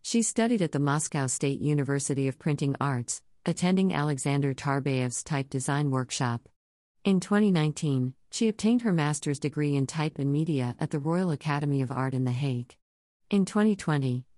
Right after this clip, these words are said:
she won a Gerard Unger Scholarship with her M A graduation typeface, Rezac. Apart from working with typefaces, she loves writing and talking about them. She has written articles about various sides of typography and type design.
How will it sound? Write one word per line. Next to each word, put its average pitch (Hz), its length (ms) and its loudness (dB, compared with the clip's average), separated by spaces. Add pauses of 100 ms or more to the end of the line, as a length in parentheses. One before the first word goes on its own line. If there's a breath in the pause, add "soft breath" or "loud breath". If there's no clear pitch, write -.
she - 160 0
won 196 160 4
a 180 80 2
Gerard 151 380 0
Unger 139 280 -2
Scholarship 143 680 -2
with 139 120 -2
her 131 160 0
M 151 200 2
A 147 100 2
graduation 135 720 0
typeface, 127 540 -2
Rezac. 123 460 -2 (640)
Apart 202 380 2
from 147 200 0
working 147 280 0
with 131 180 0
typefaces, 139 840 -2 (220)
she 226 220 2
loves 214 340 2
writing 160 340 2
and 131 100 2
talking 143 380 0
about 123 280 -2
them. 123 300 -2 (560)
She 220 220 2
has 196 180 0
written 208 280 0
articles 165 500 -2
about 139 240 -2
various 156 440 0
sides 143 360 -2
of 135 100 -4
typography 143 880 -2
and 156 160 2
type 185 260 -2
design. 131 520 -2